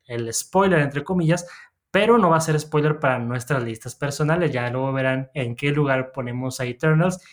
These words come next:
y si se merece que sea la peor calificada o hay otras por ahí que pueden estar un poquito peor. Pero <laughs>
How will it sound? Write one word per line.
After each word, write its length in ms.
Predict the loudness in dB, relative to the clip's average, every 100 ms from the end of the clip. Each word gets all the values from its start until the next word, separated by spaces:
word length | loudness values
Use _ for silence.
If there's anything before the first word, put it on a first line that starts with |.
| _
y 120 | -8
si 100 | -6
se 140 | -4 -2
merece 400 | -2 -4 -6 -6
que 100 | -6
sea 140 | -6
la 120 | -6
peor 180 | -6 -10
calificada 540 | -6 -6 -2 0 0 -4 -20 -6
o 100 | 2
hay 100 | 4 4
otras 520 | 4 0 0 -10 _
por 160 | 0 2
ahí 180 | 0 -4
que 100 | -10
pueden 300 | -4 -2 -4
estar 240 | -6 -4
un 160 | -4 -6
poquito 520 | -16 -14 -6 -6 -6 _ _ _
peor. 340 | -2 0 0 -4 -20 _ -6
Pero 260 | 0 2
<laughs> 380 | 4 4 2 -2